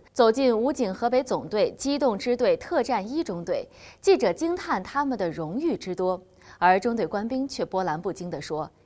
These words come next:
：“因为这里是特一。”中队长李毅解释，特一就是特别不一样。特一究竟意味着什么？当记者渐渐习惯并开始使用特一这一称呼时，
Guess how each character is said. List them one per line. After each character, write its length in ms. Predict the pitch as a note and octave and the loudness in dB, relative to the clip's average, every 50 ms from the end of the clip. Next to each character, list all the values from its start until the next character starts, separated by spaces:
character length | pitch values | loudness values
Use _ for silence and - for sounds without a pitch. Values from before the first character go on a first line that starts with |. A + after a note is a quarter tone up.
| _ | _
：“因 180 | - A3 G#3+ G#3+ | -4 -2 0 2
为 240 | G3 E3+ - - - - | 2 0 0 -2 -8 -4
这 140 | - B3+ G3+ | -2 0 0
里 120 | E3 A#2+ | 0 -2
是 240 | D#3+ - - F#3 B2 | -4 -4 -4 -4 -4
特 300 | - - - E4+ E4 G#3 | -6 -8 -6 -4 -2 -2
一。” 380 | D#3+ D#3 G#3 B3+ C4+ C#4 - - _ _ _ - - - - - - - | -2 -4 -6 -6 -6 -6 -8 -12 _ _ _ -20 -20 -20 -20 -20 -2 0
中 160 | F4 F4+ F#4 | 2 2 4
队 100 | F#4 D4+ | 2 2
长 200 | B3+ B3 - - | 2 2 2 2
李 120 | C#4 F#3+ | 0 -2
毅 200 | F#3+ C#4 E4+ D4+ | 0 0 0 0
解 200 | A#3+ G#3+ D#3 B2+ | 0 0 -2 -2
释， 300 | F#3+ - - G#3+ E3+ - - - _ _ - | -2 -2 -2 -2 -2 -2 -4 -12 _ _ -12
特 240 | - - C#4 A#3 | 0 4 4 4
一 200 | A#3 A#3 A#3+ B3 | 4 2 0 -2
就 160 | B3 B3 B3+ G#3 | -2 0 -2 -2
是 160 | G#3 - F3+ | 0 -2 -6
特 300 | F3+ - - G4+ F4 B3+ | -6 -4 -2 0 0 0
别 180 | - D#3+ D#3 | 0 -4 -6
不 200 | A#3 - F4+ D4 | -4 -4 -4 -6
一 160 | G3+ D#3 F3+ A#3+ | -4 -6 -6 -6
样。 280 | F4+ E4+ B3+ - - _ _ _ _ _ _ _ _ _ | -6 -6 -6 -8 -10 _ _ _ _ _ _ _ _ _
特 200 | - - - F4+ | -6 0 2 4
一 280 | D4 C#4+ D4 D#4 D4+ - | 4 4 2 -2 -2 -4
究 240 | - - - F#4 F#4 | -4 -2 0 0 2
竟 180 | F4 D#4+ C#4+ | 2 0 0
意 160 | D#4+ F4 F#4+ E4 | 2 2 2 2
味 140 | A3+ G3 | 2 0
着 100 | F3 F3 | -2 -2
什 180 | E3+ - D#3+ - - | -6 -8 -8 -10 -10
么？ 200 | C#3+ C#3+ - - _ _ - - - _ | -12 -12 -14 -16 _ _ -20 -20 -2 _
当 180 | A#3+ A3+ A3+ | 4 4 4
记 140 | A3+ B3 A3+ | 2 0 0
者 180 | - F#3 D#3+ E3+ | 0 0 -2 -2
渐 160 | - C#4 B3 | -2 -4 -4
渐 160 | A#3 A#3+ G3 | -4 -4 -6
习 320 | F3 - - - - E3+ F#3+ | -6 -8 -10 -8 -6 -6 0
惯 240 | - E4 B3 E3 - - - - | 4 4 4 4 4 -2 -8 -4
并 160 | - D4+ B3+ B3 | -2 -2 -2 -2
开 260 | - - F4+ G4 G4 | -2 -2 0 0 0
始 180 | G4 - A3 | 0 -2 -6
使 180 | A#3+ - - - | -6 -6 -6 -6
用 260 | - - G#3 F#3 E3+ | -6 -6 -6 -6 -8
特 240 | - - - F4 C4+ | -6 -2 0 0 0
一 200 | C#4+ D4+ E4 F4+ | 0 -2 -4 -4
这 140 | F4 - C4 | -4 -4 -4
一 140 | G3+ E3+ E3 | -4 -4 -6
称 200 | - - G3+ F#3 | -4 -6 -6 -6
呼 200 | - - E3+ F3 | -4 -4 -6 -6
时， 340 | - - C3 A#2 A2 - | -6 -8 -8 -8 -8 -10